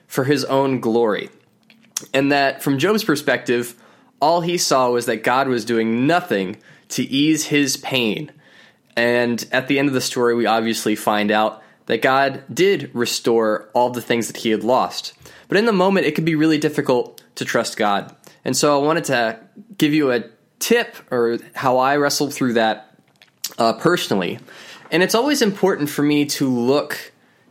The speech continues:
to my past when I'm going through difficulties in the present. And when I look back on my life, I can see instances where I was going through something really difficult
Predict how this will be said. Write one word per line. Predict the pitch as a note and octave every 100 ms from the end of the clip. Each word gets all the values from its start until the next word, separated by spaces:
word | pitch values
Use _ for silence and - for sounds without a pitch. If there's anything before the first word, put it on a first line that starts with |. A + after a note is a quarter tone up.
| _ _ _
to | - G3+
my | F3+ C3+
past | - - A#3+ C#3+ - - - - - _ _
when | C#3
I'm | C#3+ C3+
going | C#3+ D3
through | C#3 C#3
difficulties | C3 C#3+ C#3 C3+ B2+ B2 -
in | C3+
the | B2
present. | - B2 G#2+ F#2 - _ _ - - -
And | E3 F3
when |
I | F#3
look | F#3 G#3+ G#3+
back | D3+ D3+ E3
on | D3
my | C#3
life, | B2 C3 A#2+ - -
I | C#3
can | C#3
see | - - F#3+ G#3 A#2+ F#2+ - _ _ -
instances | A#3 A3+ C3+ - G2+ - - - _ _
where | C3+ C#3
I |
was | C#3+ B2+
going | C#3+ D#3 C#3+
through | C#3+
something | C#3+ C3+ C3+ B2+
really | B2 B2 A#2
difficult | D#3 F#3+ - G#2+ F#2+ - -